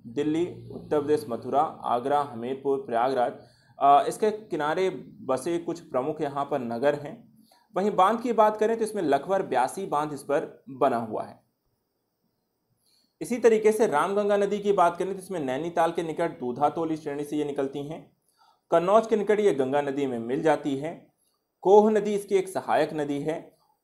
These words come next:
जिम कॉर्बेट नेशनल पार्क से होकर ये प्रभावित है, अ, प्र-, प्रवाहित होती है और कालागढ़ बांध इस पर आपका प्रमुख बांध बनाया गया है। इसी तरीके से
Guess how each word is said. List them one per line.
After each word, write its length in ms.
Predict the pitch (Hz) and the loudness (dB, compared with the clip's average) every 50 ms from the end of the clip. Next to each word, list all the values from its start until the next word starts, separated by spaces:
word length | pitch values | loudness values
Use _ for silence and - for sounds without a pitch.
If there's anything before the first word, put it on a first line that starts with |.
| - - - | -20 -8 -2
जिम 220 | - 202 226 240 | 2 2 2 2
कॉर्बेट 460 | 233 - 202 185 180 180 196 202 202 196 | 4 4 6 6 6 6 4 2 0 0
नेशनल 300 | 180 180 180 - 190 185 | -4 -6 -6 -6 -6 -6
पार्क 380 | 185 - 156 147 160 165 165 | -2 2 2 4 4 2 0
से 200 | - - 180 170 | -2 -2 -2 0
होकर 300 | 160 151 151 - 160 151 | 0 0 0 0 0 2
ये 100 | 151 156 | 2 2
प्रभावित 600 | 151 151 - 117 117 117 120 117 123 156 160 156 | 0 0 -4 -6 -4 -2 -2 -2 0 -2 -4 -4
है, 80 | 147 151 | -6 -4
अ, 60 | - | -2
प्र-, 560 | - 131 123 117 - 131 120 113 - - - | 0 2 2 0 0 -2 -2 -2 -4 -6 -6
प्रवाहित 400 | - 123 120 120 123 156 165 156 | -4 0 0 0 0 -2 -4 -4
होती 260 | 160 147 143 147 143 | -4 -4 -2 -2 -4
है 340 | 143 147 147 175 - - - _ _ _ _ _ - | -4 -4 -6 -6 -8 -12 -20 _ _ _ _ _ -2
और 180 | - 143 147 - | -2 -2 2 4
कालागढ़ 460 | 165 151 160 175 190 185 185 185 190 | 4 6 6 6 4 4 4 2 2
बांध 360 | 165 131 131 139 156 165 165 | 2 4 4 4 4 2 0
इस 260 | 165 135 139 131 - - | -4 -6 -6 -6 -6 -2
पर 120 | 143 139 143 | -2 0 2
आपका 300 | 123 117 117 - 143 139 | 0 0 0 0 -2 -2
प्रमुख 360 | - - 117 117 131 151 151 185 190 180 - - - - - - | -2 -2 -6 -4 -4 -4 -4 -4 -4 -6 -6 -12 -18 -20 -18 -4
बांध 280 | 123 123 139 123 110 107 | 2 4 4 4 4 2
बनाया 280 | 107 117 120 117 107 | -4 -6 -6 -8 -8
गया 160 | 113 117 - | -10 -12 -14
है। 160 | - - - _ _ _ _ _ _ _ _ _ _ _ _ _ _ _ _ _ _ _ _ _ _ _ _ _ _ _ _ _ _ _ _ _ _ _ _ _ _ _ _ _ _ _ _ _ _ _ _ _ _ - | -14 -16 -20 _ _ _ _ _ _ _ _ _ _ _ _ _ _ _ _ _ _ _ _ _ _ _ _ _ _ _ _ _ _ _ _ _ _ _ _ _ _ _ _ _ _ _ _ _ _ _ _ _ _ -12
इसी 200 | 160 - 247 254 | -8 -6 -2 2
तरीके 380 | - 233 220 214 208 214 185 180 | 6 6 6 6 4 2 0 0
से 420 | 180 190 185 208 214 - - - | 2 2 2 2 2 0 -6 -16